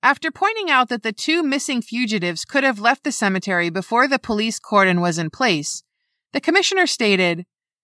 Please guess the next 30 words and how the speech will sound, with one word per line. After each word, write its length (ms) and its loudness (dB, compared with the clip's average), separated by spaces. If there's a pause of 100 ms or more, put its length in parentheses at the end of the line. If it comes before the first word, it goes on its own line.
(320)
"I 100 4
have 180 0
studied 460 0
the 140 0
events 340 -2
of 120 -4
the 100 0
night 380 -2
with 220 -6
greater 420 0
interest, 560 -4
perhaps, 540 0
than 180 -2
any 340 -2
other 220 4
man 260 2
can 180 -6
have, 360 -2 (640)
and 160 2
I 100 4
do 260 -2
not 280 0
see 260 -4
wherein 400 2
the 80 0
plan 420 -2
could 220 -2
have 120 -2
been 120 0
improved 640 -4